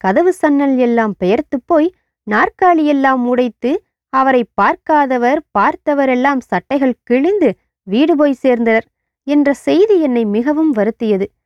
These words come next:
இது நம் நாடு அறிவாளிகளின் பின்னே போகவில்லை என்பதையும் யார் பின்னாலேயோ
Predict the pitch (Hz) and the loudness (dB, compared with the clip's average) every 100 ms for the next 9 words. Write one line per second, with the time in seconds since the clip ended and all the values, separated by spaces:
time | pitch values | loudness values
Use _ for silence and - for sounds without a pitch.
0 | _ _ _ - 294 294 381 - 226 220 | _ _ _ -6 -2 0 0 -4 -4 -2
1 | 220 214 233 320 294 392 _ _ - 196 | 0 0 0 0 0 -4 _ _ -8 -2
2 | 302 415 381 330 320 294 262 240 240 233 | 0 2 2 2 0 -2 -2 -4 -4 -4
3 | - 214 269 262 240 226 208 220 240 254 | -2 -2 0 0 0 0 0 0 0 0
4 | 311 349 _ _ _ - 208 254 415 359 | -2 -2 _ _ _ -4 0 0 0 -2
5 | 330 330 311 302 294 | -2 0 0 0 0